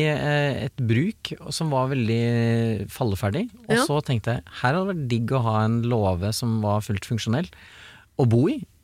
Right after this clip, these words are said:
Speaker 1: og så kjøpte jeg den låven, og så har jeg revet den gamle låven og bygd opp en ny.
Speaker 2: Så det skal bli din hytte?
Speaker 1: Det skal bli min hytte, og så på et eller annet tidspunkt så skal jeg kanskje, kanskje blir det sånn,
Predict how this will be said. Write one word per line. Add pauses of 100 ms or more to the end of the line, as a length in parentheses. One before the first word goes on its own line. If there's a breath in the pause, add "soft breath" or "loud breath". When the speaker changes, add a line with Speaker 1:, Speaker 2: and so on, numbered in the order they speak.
(100)
Speaker 1:
og
så
kjøpte
jeg
den
låven, (400)
og
så
har
jeg
revet
den
gamle
låven
og
bygd
opp
en
ny. (760 soft breath)
Speaker 2:
Så
det
skal
bli
din
hytte? (340)
Speaker 1:
Det
skal
bli
min
hytte, (420)
og
så
på
et
eller
annet
tidspunkt
så
skal
jeg (120)
kanskje, (180)
kanskje
blir
det
sånn,